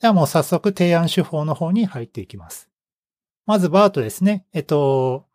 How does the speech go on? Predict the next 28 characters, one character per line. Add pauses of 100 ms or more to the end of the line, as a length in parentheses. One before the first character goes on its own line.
こ
の
前、
え
ー、
説
明
は
し
ま
し
た
け
ど、
こ
こ
で
も
簡
単
に
お
さ
ら
い
し
ま
す。